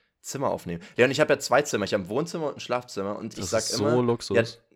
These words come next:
Speaker 1: das ist erstens Luxus. Zweitens, ähm, sag ich dauernd, "Ja, das häng ich ins Wohnzimmer und das andere kommt in mein Zimmer." Und meine Mom ist immer so,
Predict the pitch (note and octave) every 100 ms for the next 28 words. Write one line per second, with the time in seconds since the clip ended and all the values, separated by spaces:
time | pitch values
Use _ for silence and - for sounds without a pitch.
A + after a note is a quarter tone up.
0 | _ _ _ _ _ _ A#2+ A#2 B2 C#3
1 | A#2 B2 - C#3 - A2+ B2 D3 C3+ -
2 | A2+ A#2 A2+ A2+ _ _ _ A2+ A#2+ A#2
3 | A2 A2 G#2+ G#2+ - A#2+ A2+ G2+ - G#2
4 | C#3+ F#3+ D#3+ B2 A2+ B2 - A2 G#2+ F#2+
5 | A#2 - F2 E2+ E2+ _ - G2+ G2+ G2
6 | A2 C#3 B2 A#2